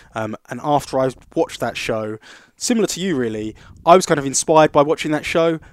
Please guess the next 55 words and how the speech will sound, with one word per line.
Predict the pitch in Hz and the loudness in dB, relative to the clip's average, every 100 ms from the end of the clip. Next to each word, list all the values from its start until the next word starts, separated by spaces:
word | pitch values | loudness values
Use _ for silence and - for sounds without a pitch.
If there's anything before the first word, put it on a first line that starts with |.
| - | -8
and | 127 | -2
I | 127 | 0
was | 131 | 2
like, | 123 117 _ _ - | 0 -2 _ _ -8
"We | 180 | -6
can | 139 | -4
do | 147 196 | -2 -4
this. | 104 117 - - - | -6 -8 -8 -8 -8
We've | 156 | -2
got | 147 | 0
something | - 120 113 | 0 -4 -4
special | - 160 110 | -2 -4 -6
here. | 104 101 127 - _ | -10 -8 -8 -10 _
This | 143 - | -8 2
doesn't | 175 147 139 | 2 2 -2
need | 180 - | -2 -2
to | - | -4
be," | 123 110 - - - | -4 -6 -10 -6 0
like, | 185 | 4
I | |
always | 226 226 - | 4 4 2
used | 202 | -4
to | - | 0
have | 190 | 2
this | 185 | 2
old | 156 175 170 - - - | 2 2 2 -6 -16 -4
mentality | 156 151 165 151 - 117 | -2 2 2 2 0 -4
of, | 117 - - _ _ _ | -6 -8 -20 _ _ _
"We | 123 | -4
need | 131 131 | -4 -4
a | 127 | -2
filler | - 131 | 0 0
match. | 110 101 - - - - _ _ | 0 -8 -12 -12 -12 -14 _ _
You | 123 | -6
know, | 113 | -4
we | 123 | -2
need | 139 - | -2 0
highs | 170 160 147 | 2 4 2
and, | 143 139 | 2 -2
li-, | - | -2
like, | 156 160 | -4 0
you | 165 | 0
know, | 131 - - - _ _ _ _ - | 0 -4 -18 -20 _ _ _ _ -4
this | 214 214 | -2 0
match | 180 | -2
is | 170 | 0
here | 175 160 | 2 2
for | - | 0
the | 156 | -2
audience | 147 143 135 | -2 -2 -6
to | - | -2
have | 131 | -2
a | 127 | -2
break," | 113 104 101 - - _ _ _ - _ - | -4 -4 -8 -14 -20 _ _ _ -20 _ -8
right? | 139 120 | -4 -2